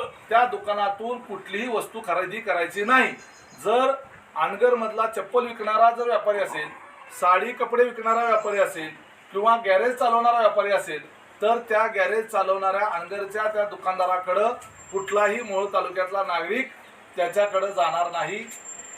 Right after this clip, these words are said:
त्याचबरोबर कुठली खरेदी करायला जाणार नाही, अशा पद्धतीचं आवाहन मोहोळ तालुक्यातल्या जनतेला या संघर्ष समितीच्या माध्यमातून आम्ही करायचं ठरवलेलं आहे आणि ते आता आवाहन तुमच्या माध्यमातून लोकांपर्यंत आम्ही पोहोचवतो.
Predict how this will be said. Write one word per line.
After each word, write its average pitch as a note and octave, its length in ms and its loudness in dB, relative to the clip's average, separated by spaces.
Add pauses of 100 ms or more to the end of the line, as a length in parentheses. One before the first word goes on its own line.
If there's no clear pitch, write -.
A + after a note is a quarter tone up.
(200)
त्याचबरोबर G3 540 0
कुठली F#3+ 320 -10
खरेदी G3+ 220 -4
करायला G3 340 2
जाणार F3+ 360 0
नाही, E3+ 300 -2 (380)
अशा F#3+ 320 2
पद्धतीचं F#3 800 -6
आवाहन E3+ 460 4 (460)
मोहोळ F#3 440 0
तालुक्यातल्या F#3 520 -2
जनतेला F#3 680 0 (420)
या G3 160 2
संघर्ष F#3+ 440 -8
समितीच्या F3 560 -8
माध्यमातून F3+ 640 -6
आम्ही D#3+ 180 -8
करायचं D#3+ 380 -6
ठरवलेलं E3 440 -6
आहे G3+ 100 2
आणि G#3 100 -10
ते G3 60 0
आता - 240 -2
आवाहन D#3+ 280 2
तुमच्या E3 320 -10
माध्यमातून E3 500 -6
लोकांपर्यंत D#3 520 -6
आम्ही - 140 -12
पोहोचवतो. F#3+ 400 -2